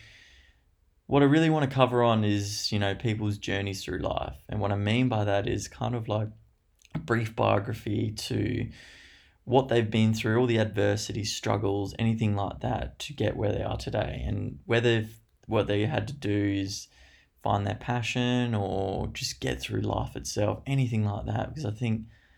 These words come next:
there's some pretty awesome stories out there that can be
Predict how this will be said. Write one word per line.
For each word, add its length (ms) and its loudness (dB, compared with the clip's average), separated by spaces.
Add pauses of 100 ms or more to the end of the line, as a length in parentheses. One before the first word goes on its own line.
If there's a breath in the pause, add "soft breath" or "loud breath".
(160 soft breath)
there's 160 -8
some 140 -8
pretty 520 -6
awesome 400 -2
stories 460 -2
out 220 -2
there 240 -2
that 180 -6
can 160 -6
be 380 -4